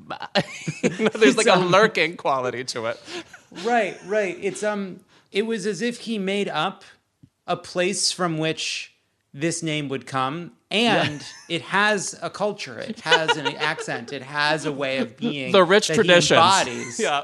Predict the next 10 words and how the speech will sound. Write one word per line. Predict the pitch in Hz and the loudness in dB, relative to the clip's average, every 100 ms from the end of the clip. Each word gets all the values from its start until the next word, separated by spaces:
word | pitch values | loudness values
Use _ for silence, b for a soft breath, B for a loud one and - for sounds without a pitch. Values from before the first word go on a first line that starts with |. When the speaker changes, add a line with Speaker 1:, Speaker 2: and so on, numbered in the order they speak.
| - | -4
Speaker 1:
right. | 135 131 - b b b | -12 -12 -18 b b b
Speaker 2:
Uh, | 147 147 156 - 170 | -12 -12 -12 -10 -6
final | 208 233 277 277 - | -2 -2 0 -4 -4
category, | 202 220 226 147 139 135 127 | -4 -2 -2 -2 -2 -2 -4
Best | 120 202 247 - | 4 6 6 -2
Picture, | 202 220 - 113 101 - _ _ _ | -6 -6 -6 -8 -12 -18 _ _ _
and | 160 | -4
the | 160 | -2
nominees | 185 240 247 233 240 175 | 0 0 0 -2 0 2
are | 151 143 143 | 4 2 0